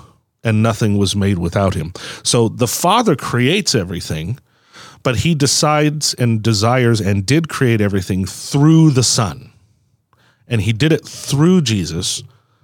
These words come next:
by speaking, because Jesus is the Word made flesh. So when God says, "Let there be light," he's not creating Jesus as the light of the world. No, Jesus is the one through whom all things are made.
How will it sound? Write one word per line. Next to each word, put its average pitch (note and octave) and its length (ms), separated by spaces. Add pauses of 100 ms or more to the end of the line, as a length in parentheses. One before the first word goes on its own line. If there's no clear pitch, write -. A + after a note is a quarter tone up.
(320)
by G#2+ 200
speaking, - 680 (720)
because A2 440
Jesus A2+ 640
is A2 300
the A2 80
Word F2+ 440 (560)
made E2+ 260
flesh. - 460 (480)
So - 160
when D3+ 140
God D3 260
says, B2+ 260
"Let B2+ 200
there A2 120
be F#2 200
light," G#2+ 680 (880)
he's B2+ 240
not B2+ 280
creating B2+ 760
Jesus G#2 540
as G#2 240
the G2 100
light G2 240
of E2+ 100
the E2+ 80
world. A#2 300
No, A#2+ 140
Jesus G#2+ 460
is A2 140
the A2 80
one G#2+ 400 (400)
through B2+ 300
whom A2+ 180
all G#2+ 180
things G#2 340
are F2 80
made. A2+ 460